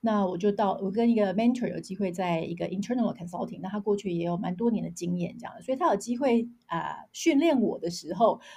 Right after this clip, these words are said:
我还记得当时候他可能叫我第一次画一个 chart，他说：“呃，你帮我，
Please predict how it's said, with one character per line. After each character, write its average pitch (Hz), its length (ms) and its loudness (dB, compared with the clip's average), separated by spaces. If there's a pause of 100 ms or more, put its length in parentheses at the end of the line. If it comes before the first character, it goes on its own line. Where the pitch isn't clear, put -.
(120)
我 202 60 0
还 220 120 2
记 240 120 -4
得 247 120 4
当 262 180 4
时 196 140 0
候 214 180 2
他 220 80 -2
可 214 140 -8
能 170 240 -10
叫 233 160 0
我 - 80 0
第 240 160 -6
一 247 60 -4
次 240 240 -2
画 214 200 0
一 165 60 -10
个 175 140 -4
chart， - 320 -2
他 240 120 -2
说 240 200 0 (100)
：“呃， 185 340 0 (480)
你 196 160 0
帮 220 240 2
我， 185 460 2